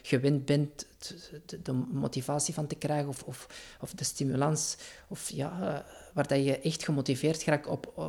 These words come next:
go-, gewoon vrolijk geraakt, want je, je geraakt echt letterlijk in een bij. Je bent ook slechtgezind, want omdat je weet, dat komt op mij af en dat komt ook. En dan echt luisteren naar, naar een, een, ja, een, een pepliedje, een, een,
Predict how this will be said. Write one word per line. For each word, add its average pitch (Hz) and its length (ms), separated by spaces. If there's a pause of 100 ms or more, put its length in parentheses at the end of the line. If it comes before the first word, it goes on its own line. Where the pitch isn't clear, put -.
go-, - 280 (220)
gewoon 165 260
vrolijk 165 460
geraakt, 135 280
want 135 160
je, - 340 (140)
je 139 100
geraakt 147 380
echt 165 100
letterlijk 180 400
in 139 160
een 120 200
bij. 139 560 (300)
Je - 60
bent 143 160
ook 156 100
slechtgezind, 147 760
want 131 180
omdat 135 260
je 131 80
weet, 147 160
dat 139 120
komt 151 200
op 143 100
mij 127 180
af 185 220
en 143 120
dat 127 160
komt 165 280
ook. 127 300 (640)
En 143 80
dan 139 200
echt - 220
luisteren 175 480
naar, 151 260
naar 143 260
een, 139 480 (100)
een, 147 200 (320)
ja, 196 140
een, 139 120 (140)
een 135 140
pepliedje, 175 560
een, 165 240
een, 139 240